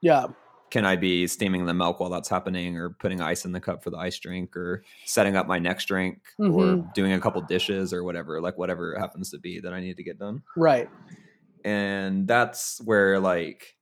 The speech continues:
Speaker 2: as you get better at cooking and you've got that, like, twenty minutes where your red sauce just needs to simmer and you're not allowed to touch it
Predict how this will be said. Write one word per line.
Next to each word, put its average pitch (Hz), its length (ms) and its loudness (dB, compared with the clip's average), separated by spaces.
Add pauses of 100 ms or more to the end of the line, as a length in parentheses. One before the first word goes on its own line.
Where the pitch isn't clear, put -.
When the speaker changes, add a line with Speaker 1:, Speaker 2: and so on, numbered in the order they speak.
(920)
Speaker 2:
as 110 200 4
you 110 60 4
get 98 180 4
better 98 240 6
at - 120 -2
cooking 95 520 -2 (460)
and 92 180 0
you've 87 160 -2
got 95 140 0
that, 90 140 2
like, 78 160 -4
twenty 92 260 0
minutes 87 320 0
where 92 120 -2
your 85 140 -2
red 90 200 2
sauce 87 260 -4
just 95 160 -4
needs 90 200 -6
to 87 100 -6
simmer 87 420 -2
and 87 80 -4
you're 87 100 -4
not 85 140 2
allowed 85 200 -2
to 82 60 -8
touch 90 280 -4
it 90 180 -6